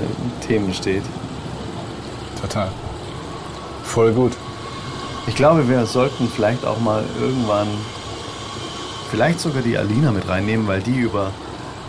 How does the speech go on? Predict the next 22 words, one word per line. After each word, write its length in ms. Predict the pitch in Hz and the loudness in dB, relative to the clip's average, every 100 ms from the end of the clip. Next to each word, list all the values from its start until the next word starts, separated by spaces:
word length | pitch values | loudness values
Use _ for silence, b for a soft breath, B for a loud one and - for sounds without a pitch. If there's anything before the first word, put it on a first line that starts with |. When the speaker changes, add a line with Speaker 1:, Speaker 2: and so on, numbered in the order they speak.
| - - - | -10 -6 -4
Speaker 1:
und 100 | 107 | -2
da 40 | |
können 240 | - 113 104 | 0 0 4
wir 80 | 120 | 4
jetzt 160 | 120 | 4
einfach 240 | 110 107 104 | 0 -2 0
nicht 140 | 117 - | -2 -2
drüber 220 | 101 98 | -4 -2
reden, 420 | 98 120 98 104 131 - - - - - - - | 2 2 2 0 -2 -6 -10 -10 -10 -10 -10 -2
über 380 | 120 110 101 98 - - | 0 2 2 0 -4 0
ungelebte 560 | 135 147 113 117 - | 2 4 2 2 0
Frauenwut 840 | 92 - 110 139 131 92 98 113 120 - - | -4 -2 0 2 2 2 2 0 0 -6 -4
Speaker 2:
Mhm. 320 | 113 104 101 | 0 2 2
Speaker 1:
noch 100 | 107 | 2
mal 120 | 110 | 2
ganz 220 | 101 104 - | 2 0 0
andere 300 | 110 107 98 | 0 0 0
Sa-, 160 | - - - | -2 -4 -2
Sachen 360 | 120 117 107 101 | -2 -2 -2 0
sagen 320 | 107 117 101 90 | 0 0 -2 -4
kann. 120 | 95 104 113 - | -2 -2 -4 -4
Speaker 2:
Mhm. 400 | 107 101 107 117 | -2 0 0 0